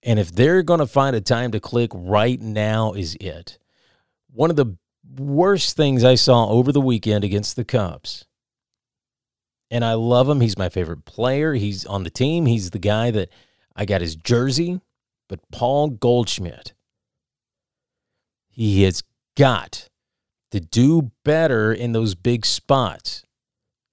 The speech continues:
When you got a guy at third, less than two outs, you've got to be able to get that guy home. The Cardinals aren't paying Goldie to hit sacrifice flies or hitting the fielder's choices.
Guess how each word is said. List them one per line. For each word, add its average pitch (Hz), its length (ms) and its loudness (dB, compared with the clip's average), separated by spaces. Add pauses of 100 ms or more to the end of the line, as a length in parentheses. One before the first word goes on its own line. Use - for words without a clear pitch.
(580)
When 104 120 -6
you 104 80 -4
got 131 200 6
a 165 60 6
guy 147 260 2
at 180 220 -2
third, 151 360 6
less 131 320 2
than 170 180 0
two 175 300 2
outs, 127 480 -2 (260)
you've 104 220 -6 (180)
got 120 280 0
to 127 100 2
be 120 240 2
able 113 160 0
to 113 60 -2
get 110 220 -2
that 110 200 0
guy 110 240 0
home. 101 320 -2 (540)
The 113 100 -4
Cardinals 156 480 4
aren't 135 360 -6
paying 160 440 -4
Goldie 143 520 0
to 120 120 -6
hit 98 160 -4
sacrifice 135 720 -4
flies 120 560 0
or 98 100 0
hitting 104 200 0
the 107 80 -6
fielder's 107 480 -2
choices. - 600 -4